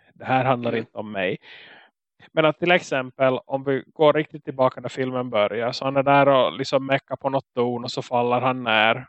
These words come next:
Speaker 1: Och igen, liksom fysikens
Speaker 2: Ja.
Speaker 1: vägrar bli damned för att vi kan ändå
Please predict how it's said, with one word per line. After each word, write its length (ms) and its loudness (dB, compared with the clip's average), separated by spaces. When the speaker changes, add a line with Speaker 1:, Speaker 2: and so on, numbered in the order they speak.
Speaker 1:
Och 200 -4
igen, 320 4
liksom 260 -6
fysikens 560 -4
Speaker 2:
Ja. 100 4
Speaker 1:
vägrar 320 2
bli 180 -4
damned 520 2
för 160 -4
att 140 -4
vi 60 -14
kan 180 0
ändå 260 0